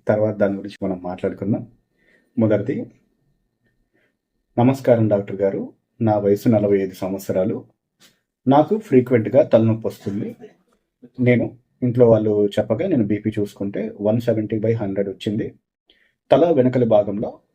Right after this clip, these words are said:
నాకు ఎప్పుడు ఏదో తడుతున్నట్లుగా, ఏదో నరం తడుతున్నట్టుగా ఉంది. మా ఫ్యామిలీ సజెస్ట్ చేసినట్టుగా ఏదో చుక్కల మందు వాడమంటున్నారు.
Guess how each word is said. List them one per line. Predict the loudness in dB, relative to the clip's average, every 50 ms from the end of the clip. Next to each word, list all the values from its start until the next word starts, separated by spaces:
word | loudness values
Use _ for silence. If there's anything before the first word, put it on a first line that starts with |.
| _ -6 0
నాకు | 2 4 4 4 2 0
ఎప్పుడు | -2 0 0 2 4 4 4 4 4
ఏదో | 4 4 4 4 4
తడుతున్నట్లుగా, | 2 2 0 0 0 -4 -2 -4 -4 -4 -4 -2 -2 -2 0 0
ఏదో | -2 0 0
నరం | 0 2 2 2 2
తడుతున్నట్టుగా | 0 0 -2 -2 -2 -4 -6 -4 -6 -2 -2 -2
ఉంది. | -2 -2 -4 -6 -8 -8 -10 _ _ _ _ _ _ _ _ _ _ _ _ _ _ _ _ _ _ _ _ _ _ _ _ _ _ _ _ _ _ -4
మా | -2 0 0 2
ఫ్యామిలీ | 4 4 2 4 4 0 0 0
సజెస్ట్ | 0 0 0 0 -2 -2 -2 -2
చేసినట్టుగా | -2 -2 -4 -6 -4 -4 -4 -4 -2
ఏదో | -2 -2 -2 -2 -2
చుక్కల | -4 -4 -2 -2 0 0
మందు | 2 0 0 0
వాడమంటున్నారు. | 2 2 2 0 0 -2 -6 -6 -6 -6 -4 -4 -4 -6 -8 -10